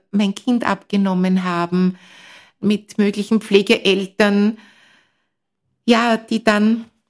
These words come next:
quasi das, das Kind versorgen werden. Das ist schon ein schwieriger Termin, auch für die Pflegeeltern. Das ist immer aufregend, wenn man nie genau weiß, kommen die Eltern, die leiblichen Eltern,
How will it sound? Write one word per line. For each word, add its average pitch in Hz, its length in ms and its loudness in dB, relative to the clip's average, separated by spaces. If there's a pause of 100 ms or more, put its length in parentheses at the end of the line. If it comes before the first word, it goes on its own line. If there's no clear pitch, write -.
quasi 107 520 -4
das, - 460 -12 (120)
das - 220 -6
Kind 269 240 4
versorgen 202 600 0
werden. 180 640 0 (800)
Das 180 280 -4
ist - 380 -10 (220)
schon 262 200 0
ein 240 80 2
schwieriger 202 440 0
Termin, 170 460 0
auch - 160 0
für 220 140 0
die 202 100 -2
Pflegeeltern. 156 920 -2
Das 160 180 -8
ist - 160 -12
immer 180 260 -2
aufregend, 190 760 0 (260)
wenn 190 160 2
man 190 180 2
nie 196 120 0
genau 180 340 -2
weiß, 175 440 -4 (380)
kommen 202 380 0
die 196 180 -6
Eltern, 175 840 -4 (160)
die 180 140 -4
leiblichen 180 480 -4
Eltern, 170 640 -2